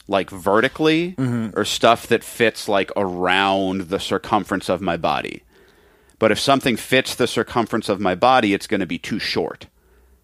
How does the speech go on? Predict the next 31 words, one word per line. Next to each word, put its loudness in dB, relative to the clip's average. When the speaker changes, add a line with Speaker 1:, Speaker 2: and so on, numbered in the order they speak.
Speaker 1:
So 6
I 8
Speaker 2:
Mm-hmm. 2
Speaker 1:
get 6
that 6
thing 4
where, 4
like, 2
if -4
I 4
lift 2
Speaker 2:
Oh, 10
you 10
Speaker 1:
my 6
Speaker 2:
need 10
a, 10
Speaker 1:
arm 6
up, 4
Speaker 2:
you 4
need 6
a 4
long 4
tall. 6
Speaker 1:
a -2
long 6
tall. 4
Speaker 2:
Yeah. 0
Speaker 1:
Yeah. 2
Speaker 2:
A -10
tall 6
tee. -4